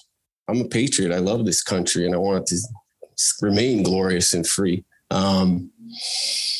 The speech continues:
yeah, there's things I've seen with city council that have kinda sounded the alarm. Um, the fire budget being picked away over four or five years, but more of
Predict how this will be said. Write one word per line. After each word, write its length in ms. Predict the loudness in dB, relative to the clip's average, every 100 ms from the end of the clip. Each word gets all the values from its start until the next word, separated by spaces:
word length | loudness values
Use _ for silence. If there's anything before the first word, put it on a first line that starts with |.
| -8 -12 _ _ _ _ _ -18 -4
yeah, 400 | 0 2 2 2
there's 280 | 0 -2 -2
things 300 | -2 0 2
I've 240 | 0 -2
seen 1000 | -4 -4 -2 0 0 2 2 2 2 0 -4 -4
with 100 | -2
city 680 | 0 2 2 2 2 2 2
council 640 | 0 0 2 2 2 2
that 200 | 2 0 -6 -4
have 200 | -4 0
kinda 400 | 0 0 0 -2 -8 _ -18 -18 -20 _ _ _ -10
sounded 480 | -2 2 2 2 4
the 60 | 4
alarm. 580 | 2 2 2 2 0 -6 -8
Um, 560 | -2 0 0 0 0 -2
the 100 | -2
fire 360 | -2 -2 0
budget 400 | 0 0 0 0
being 200 | 0 -2
picked 320 | 0 -4 -2 -2
away 300 | 0 2 2
over 420 | 2 0 -2 -4 _ -20 -20 -20 _ _
four 180 | -4 -2
or 60 | 0
five 400 | 0 0 0 2
years, 360 | 0 0 -2
but 140 | -2 -2
more 280 | -2 0
of 140 | -2